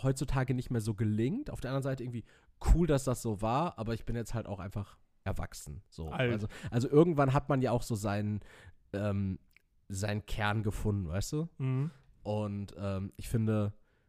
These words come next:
Speaker 1: ich finde, das ist auch okay, dann dabei zu bleiben. So, ich, ich sträub mich nicht davor, grundsätzlich neue Leute kennenzulernen. Ich finde das zum Beispiel relativ cool, wenn man so Mashups bildet aus so verschiedenen Freundesgruppen, so zu-, wie zuletzt, als du dann ja auch mitgekommen bist,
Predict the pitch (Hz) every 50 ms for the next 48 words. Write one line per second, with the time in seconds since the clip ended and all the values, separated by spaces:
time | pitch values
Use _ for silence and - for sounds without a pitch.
0 | - - - 110 - - 120 113 113 107 107 101 104 104 110 98 98 92 - -
1 | - 120 110 110 104 101 101 92 98 95 92 - - 98 90 95 90 92 101 104
2 | 98 98 87 90 98 - - - 101 - - - - 90 101 - - - - -
3 | - - - 117 127 127 - 143 131 - 143 135 127 - 135 123 - - 135 127
4 | 120 123 131 131 - - - - - - - - 110 120 117 - 117 107 - -
5 | 113 101 107 110 107 104 104 101 95 92 101 - - 120 120 151 151 - 170 151
6 | 151 156 143 - - 127 117 113 - - - 107 107 110 - - 113 - - _
7 | _ - 104 98 113 113 110 - - 107 - - - - - 120 120 117 110 -
8 | - - - - - - - 101 98 110 104 107 110 110 101 101 104 98 92 95
9 | 98 104 123 - - 156 160 160 - - - 139 131 123 156 156 156 165 156 -
10 | - 110 107 - - 107 - 107 - - 110 107 104 95 - - 101 110 123 147
11 | 143 - - 170 165 - 175 151 110 104 98 - - 104 107 104 - - 107 107
12 | 123 147 - - - 101 104 - - 117 110 107 110 117 120 113 113 110 104 104
13 | 98 110 113 117 - - 123 - - 123 110 110 107 113 110 - -